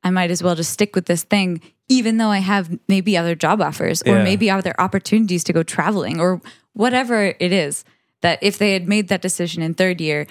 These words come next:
Speaker 1: they, if they had asked their, themselves the question, "Would I choose to stay in this degree program if I were just starting today,
Speaker 2: Hmm.
Speaker 1: looking at the costs moving forward and the benefits moving forward?" they might say no. And I
Speaker 2: Yeah.
Speaker 1: think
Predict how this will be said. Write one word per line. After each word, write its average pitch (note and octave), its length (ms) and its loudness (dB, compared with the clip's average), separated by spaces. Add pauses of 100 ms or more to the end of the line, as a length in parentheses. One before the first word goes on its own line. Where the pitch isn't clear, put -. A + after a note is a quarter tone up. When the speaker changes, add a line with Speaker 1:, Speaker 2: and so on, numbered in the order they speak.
(800)
Speaker 1:
they, F3 480 -2
if G3+ 120 0
they G3 120 2
had F#3 140 -2
asked - 380 -2
their, A3 240 -2
themselves F#3+ 400 -2
the E3+ 100 -2
question, E3+ 440 -2
"Would G#3+ 120 4
I F#3 120 0
choose A3 480 0
to F#3+ 120 -4
stay E3+ 160 -2
in F3+ 80 -2
this F3+ 140 -4
degree E3 260 -2
program F#3+ 380 0
if - 120 -10
I E3 100 0
were D#3 120 -4
just E3+ 340 -2
starting D3+ 380 -2
today, E3 380 -2
Speaker 2:
Hmm. G#2+ 340 -2
Speaker 1:
looking G3 300 0
at - 80 -6
the D3+ 280 -2
costs E3+ 320 -2
moving F3 220 -2
forward F#3 240 0
and F3 100 -2
the D#3+ 60 -2
benefits D#3+ 420 0
moving A3+ 240 0
forward?" B3+ 300 0 (320)
they G3+ 100 2
might A#3 220 0
say D#3 140 -4
no. D3 240 -4 (120)
And B3+ 160 2
I B3 40 0
Speaker 2:
Yeah. A#3+ 100 -2
Speaker 1:
think - 320 -4